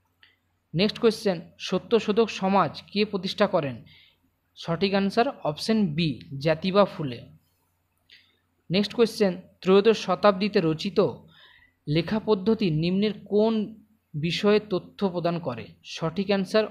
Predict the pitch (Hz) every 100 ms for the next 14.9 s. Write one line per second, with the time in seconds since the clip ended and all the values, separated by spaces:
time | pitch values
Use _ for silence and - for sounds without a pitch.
0 | - 151 - 214 208 - 190 131 - -
1 | _ - 139 160 190 214 170 - 143 104
2 | - _ _ _ _ _ _ _ _ _
3 | _ _ _ _ 160 196 196 - 220 -
4 | 196 156 - 165 180 170 220 208 175 175
5 | 196 143 - - _ - 147 160 160 208
6 | 196 190 208 208 160 170 180 208 202 196
7 | 185 127 117 - 170 180 190 143 - 202
8 | 190 185 190 190 202 - - 208 170 170
9 | 185 196 202 - 165 175 190 180 156 117
10 | 156 - - - - 160 175 - 190 -
11 | 160 170 175 214 202 196 196 151 - -
12 | _ _ - 151 151 196 220 214 214 196
13 | 214 196 190 - 220 233 - _ _ _
14 | _ - 156 156 175 - - 135 120